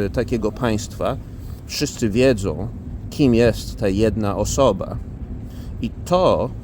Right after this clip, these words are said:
to państwo, w którym formalnie lub nieformalnie rządzi ta jedna osoba,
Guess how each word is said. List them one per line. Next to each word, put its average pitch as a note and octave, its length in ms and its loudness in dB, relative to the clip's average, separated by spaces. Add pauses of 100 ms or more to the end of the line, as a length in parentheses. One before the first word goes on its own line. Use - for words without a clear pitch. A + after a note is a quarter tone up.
(380)
to C3 120 2
państwo, C#3 800 0 (100)
w - 60 -16
którym A#2 540 4 (520)
formalnie C#3 880 4 (140)
lub C3 300 4
nieformalnie B2 920 2
rządzi A#2+ 460 2
ta A2 160 -2
jedna A2+ 400 2
osoba, G#2 540 0